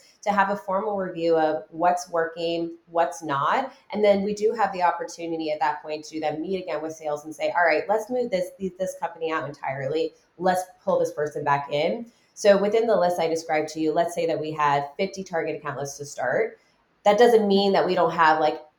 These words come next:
you know, we're, we're, we're blind and don't, we don't know who to target next. We're just gonna go down to the next account. We'll go to account fifty-one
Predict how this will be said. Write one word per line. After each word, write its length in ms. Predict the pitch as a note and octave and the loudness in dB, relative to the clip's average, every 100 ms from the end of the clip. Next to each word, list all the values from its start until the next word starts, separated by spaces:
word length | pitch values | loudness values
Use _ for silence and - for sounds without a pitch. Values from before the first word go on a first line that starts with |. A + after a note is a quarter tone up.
| _ | _
you 280 | - F3+ F#3 | -18 -8 0
know, 120 | F3 | 2
we're, 220 | E3+ E3 | 4 2
we're, 320 | E3+ E3+ E3 E3 | 2 0 0 0
we're 180 | F3 | -4
blind 600 | F3 F#3 F3+ F3 E3 E3+ | 0 4 6 6 4 0
and 160 | E3 D#3+ | -2 -2
don't, 200 | F3 F3 | -2 -2
we 140 | F3+ | -4
don't 140 | F3 D#3+ | -2 -2
know 80 | E3 | -2
who 100 | E3+ | -6
to 80 | |
target 300 | D#3+ D#3 D3+ | -8 -6 -4
next. 320 | C#3 D#3+ F3+ F#3+ | 0 -2 -2 -10
We're 100 | F#3 | -8
just 180 | F#3 | -6
gonna 140 | F#3 E3+ | -4 -2
go 140 | D#3+ | 0
down 240 | D#3 C#3+ C#3+ | 0 -2 -4
to 80 | |
the 100 | D#3 | -8
next 400 | D3 C3+ - - - | -8 -8 -12 -20 -16
account. 260 | E3+ D3 - - | -6 -6 -6 -8
We'll 200 | F3 D#3+ | -4 -2
go 140 | E3 D#3 | -2 -2
to 60 | D3+ | -2
account 280 | D3 D3 - | -4 -6 -10
fifty-one 480 | D3 - E3 E3+ C3+ | -16 -12 -4 -2 -2